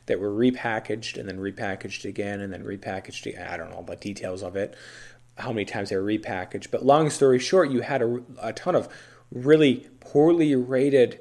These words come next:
consumer debt, which, you know, should be trading at a high interest rate because of a high and, and a relatively low price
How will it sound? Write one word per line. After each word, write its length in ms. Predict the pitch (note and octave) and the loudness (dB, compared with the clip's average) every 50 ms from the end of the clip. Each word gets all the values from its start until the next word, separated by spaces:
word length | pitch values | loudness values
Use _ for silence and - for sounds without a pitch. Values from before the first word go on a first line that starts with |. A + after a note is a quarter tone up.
| - _ | -20 _
consumer 460 | - - B2+ B2 - - C#3+ B2+ A2+ | -8 -8 -6 -6 -6 -4 -4 -4 -4
debt, 560 | G#2 - - D#3+ F3+ D#3 A2+ A2 - - - _ _ _ _ _ _ _ _ _ _ _ _ _ _ _ _ _ | -4 -2 0 2 4 4 2 0 -4 -10 -16 _ _ _ _ _ _ _ _ _ _ _ _ _ _ _ _ _
which, 400 | B2 C3 B2+ - - - - - _ | 0 2 2 2 -2 -4 -8 -14 _
you 140 | - A#2 G2+ | -8 -8 -8
know, 80 | F2+ - - _ | -8 -8 -12 _
should 200 | - - A#2+ A#2 | -4 -4 0 2
be 260 | B2 A#2 G#2+ A2 - - _ _ _ _ - | 2 0 0 -2 -8 -16 _ _ _ _ -4
trading 280 | - C3+ B2+ B2 A2+ | -2 -2 0 0 0
at 80 | A2+ A2 | -2 -4
a 40 | G#2 | -4
high 520 | G2+ - - A#2 A#2 B2 C3+ C#3 C#3 C#3 C#3+ - _ _ _ - | -6 -6 -6 -2 0 4 4 4 4 2 0 -8 _ _ _ -4
interest 380 | C#3+ D#3 D#3 D#3+ D3+ C#3 - | -2 -2 -2 -2 -4 -2 -2
rate 200 | - G2 G2 G#2 | 0 0 0 0
because 320 | - A2+ G#2 - - G#2 G2+ | -2 -6 -10 -8 -10 -12 -8
of 80 | G2+ | -6
a 140 | G2 F#2+ F#2+ - _ _ _ _ _ - - | -8 -8 -8 -10 _ _ _ _ _ -20 -14
high 460 | - - G#2 G#2+ G#2+ A2 A2 A2+ A2 A2+ - - _ | -10 -6 -4 -2 0 0 0 0 0 -4 -10 -14 _
and, 140 | C3+ B2+ A2+ | -6 -6 -6
and 240 | G#2 A2 A#2 A2+ G#2 | -4 -4 -4 -4 -4
a 60 | - - _ _ | -6 -10 _ _
relatively 560 | - B2 C#3+ C#3 A#2+ - - A#2 - G#2 F#2+ F#2+ | 4 6 8 8 8 6 0 -6 -6 -4 -4 -2
low 220 | G2+ G#2 A2 G#2+ | 2 2 2 2
price 460 | - - - D3+ D3+ A2+ G#2+ A2+ - | 2 0 0 2 2 2 2 0 -2